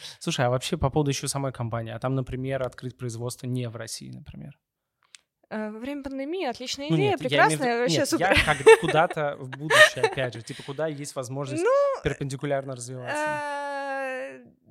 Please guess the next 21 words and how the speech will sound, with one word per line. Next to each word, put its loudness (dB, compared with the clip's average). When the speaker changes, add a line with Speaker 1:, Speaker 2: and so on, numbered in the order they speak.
Speaker 1:
В -14
Speaker 2:
как -2
бы, 4
Speaker 1:
Польше, -12
Speaker 2:
<clears throat> -20
Speaker 1:
я -6
не -10
знаю, -8
<laughs> -4
с -8
Speaker 2:
Обычно, -
Speaker 1:
польскими 6
блогерами. -2
Speaker 2:
обычно 0
производство -2
делают 2
сейчас -4
в -20
Португалии, 0
в -4
Узбекистане, -2